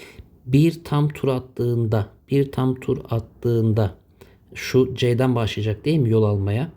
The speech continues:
Çünkü böyle devrildi değil mi? Mesela şu B C kenarı nereye gelecek? Şuraya gelecek bakın. Yani nereden başlayacak yol almaya? C'den başlayacak. Tamam. Şimdi şuna bakalım.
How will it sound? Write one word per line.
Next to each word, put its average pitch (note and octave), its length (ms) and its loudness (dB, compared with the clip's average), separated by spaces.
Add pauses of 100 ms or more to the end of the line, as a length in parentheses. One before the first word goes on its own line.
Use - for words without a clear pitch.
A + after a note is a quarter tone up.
(120)
Çünkü G#2 280 -6
böyle G#2+ 340 0
devrildi A2 920 2 (240)
değil C3+ 160 4
mi? A2 60 2
Mesela G#2+ 260 -2
şu G#2+ 240 -2
B A2+ 200 2
C A#2+ 160 0
kenarı A#2 340 -2
nereye B2 240 2
gelecek? G#2 580 -2 (320)
Şuraya A#2 300 0
gelecek G2+ 380 -2
bakın. G#2+ 220 -6 (280)
Yani A2+ 200 0
nereden B2+ 320 2
başlayacak G#2 400 -2
yol A2 140 2
almaya? C3 400 0 (340)
C'den A#2 440 2
başlayacak. F#2+ 480 -4
Tamam. G2 220 -4 (380)
Şimdi D3 200 2
şuna D3 300 2
bakalım. A#2+ 440 -2